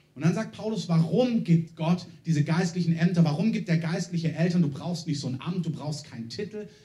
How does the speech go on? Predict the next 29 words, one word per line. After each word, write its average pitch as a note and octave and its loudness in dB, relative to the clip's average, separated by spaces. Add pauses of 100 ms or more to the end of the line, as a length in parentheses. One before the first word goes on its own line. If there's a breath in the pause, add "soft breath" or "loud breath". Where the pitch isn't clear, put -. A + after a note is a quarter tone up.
(100)
Wenn C#3 -4
du F3+ 6
mit A#3 2
Gott F#3+ -4
unterwegs E3+ 0
bist, F#3+ -4
kannst D#3 -4
du A3 -2
etwas E3 -2
an D3 -4
andere D#3 2
weitergeben. E3 -2 (160 loud breath)
Und E3 4
das D3+ 2
Ziel, B3+ -6
was G#3+ -6
passieren F#3 -4
soll, C#3 -2
lesen F3 4
wir E3 6
in D#3+ 8
Epheser D#3+ 0
vier, E3 0 (160 loud breath)
Vers C#3 -8
elf D#3+ 0
und C#3+ 0
dann C#3 2
die C3+ 0
folgenden. D3 0